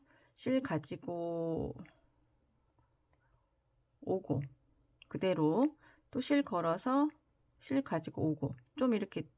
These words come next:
잡아당겨서 길이를 맞춰주세요. 마지막 실 걸어서 실 가지고 오고 이렇게 세 세트를 하면 원래 걸려있던 거 하나, 그 다음에 하나, 둘, 셋,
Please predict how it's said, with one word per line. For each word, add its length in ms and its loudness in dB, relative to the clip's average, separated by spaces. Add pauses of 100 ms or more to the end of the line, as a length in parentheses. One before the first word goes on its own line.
(580)
잡아당겨서 840 2
길이를 380 0
맞춰주세요. 760 0 (500)
마지막 460 -4
실 280 -2
걸어서 640 -2 (720)
실 240 -4
가지고 420 -4
오고 240 -10 (420)
이렇게 360 -4
세 220 6
세트를 580 4
하면 380 6 (460)
원래 240 8
걸려있던 540 2
거 60 -4
하나, 540 6
그 120 -8
다음에 320 4
하나, 500 4 (360)
둘, 600 -2 (1040)
셋, 520 -2